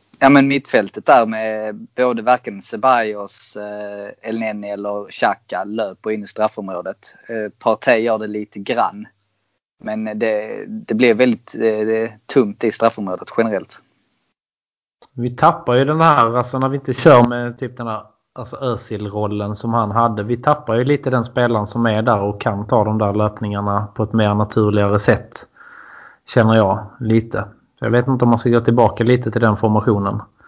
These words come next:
Speaker 2: Eller vara tydligare med att den, den ena innermittfältaren måste löpa mer in, in i boxen för att ställa mer frågor till försvarande lag. Jag vet inte.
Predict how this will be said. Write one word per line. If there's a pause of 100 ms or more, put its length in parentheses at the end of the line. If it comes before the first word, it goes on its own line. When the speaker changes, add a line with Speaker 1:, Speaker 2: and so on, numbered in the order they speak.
(1120)
Speaker 2:
Eller
vara
tydligare
med
att
den,
den
ena
innermittfältaren
måste
löpa
mer
in,
in
i
boxen
för
att
ställa
mer
frågor
till (600)
försvarande
lag. (200)
Jag
vet
inte.